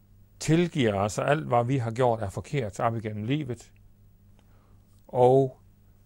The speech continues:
i, i, i det samme, så læger han alle vores sygdomme.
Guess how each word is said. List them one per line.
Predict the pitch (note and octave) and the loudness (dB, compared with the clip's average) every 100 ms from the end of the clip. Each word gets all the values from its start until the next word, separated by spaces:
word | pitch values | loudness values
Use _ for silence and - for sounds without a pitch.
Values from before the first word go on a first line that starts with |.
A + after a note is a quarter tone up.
| _ _ G#3+ G#3 E3+ | _ _ -20 -20 -12
i, | C3+ | -10
i, | - B2+ B2 A#2 A2 | -8 -8 -6 -8 -8
i | B2+ | -6
det | A2 | -6
samme, | G2 C3 C#3 - - | -4 -4 -6 -14 -20
så | - C#3+ B2+ - _ - _ _ - | -8 -4 -4 -6 _ -20 _ _ -20
læger | - A2 G#2+ C#3 D#3+ | -10 -4 2 2 0
han | A#2 G#2 | -2 -2
alle | A2+ B2 | -2 -2
vores | G#2 G2 | -2 -6
sygdomme. | - B2+ A#2 G2 F2+ | -6 -6 -6 -8 -10